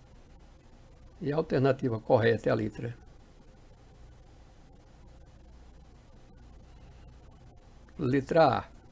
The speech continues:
redobrando a atenção e diminuindo a velocidade. Questão vinte e cinco. Quais das alternativas abaixo é uma sequência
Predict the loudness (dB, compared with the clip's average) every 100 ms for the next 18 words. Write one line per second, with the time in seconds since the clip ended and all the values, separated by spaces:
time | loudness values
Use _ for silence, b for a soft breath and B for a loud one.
0 | -20 -20 -20 -20 -20 -20 -20 -20 -20 -20
1 | -20 -20 -20 -20 -10 -2 6 8 8 6
2 | 6 4 4 4 4 6 4 4 2 2
3 | 2 2 4 8 8 6 2 -2 0 2
4 | 0 0 -2 -2 -4 -10 -20 -20 -20 -20
5 | -20 -20 -20 -20 -20 -20 -20 -20 -20 -20
6 | -20 B B B B B -20 -20 -20 -20
7 | -20 -20 0 0 4 4 4 2 0 0
8 | -4 -12 -20 -4 4 6 6 6 6 4
9 | 4 0 0 0 2 2 2 2 0 -2
10 | -12 -20 -20 -2 2 4 4 2 2 2
11 | 2 2 0 0